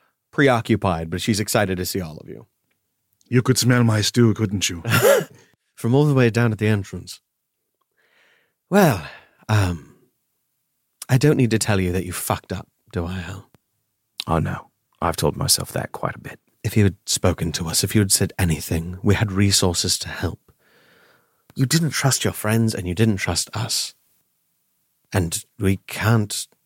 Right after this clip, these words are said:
Speaker 1: forgive that. But, technically speaking, you, as always,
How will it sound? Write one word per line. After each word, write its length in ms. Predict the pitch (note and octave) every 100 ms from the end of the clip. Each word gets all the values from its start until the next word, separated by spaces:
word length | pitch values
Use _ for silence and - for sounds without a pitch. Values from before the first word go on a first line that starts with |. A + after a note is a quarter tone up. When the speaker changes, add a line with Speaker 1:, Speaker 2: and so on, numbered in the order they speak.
| _
Speaker 1:
forgive 360 | - E2+ G#2 G#2
that. 300 | - - _ _ _ _ _ _ _ _ _ _ _ _ _ _ _
But, 460 | A#2 A#2+ F2+ - - _ _ _ _ _ _ _
technically 520 | - D3 B2+ G2+ F#2
speaking, 540 | F2+ - - - - - _ _ _ _ _ _ _ -
you, 540 | A2 G#2 F2 F#2+ A#2
as 160 | - G2
always, 640 | - F2+ E2+ - - -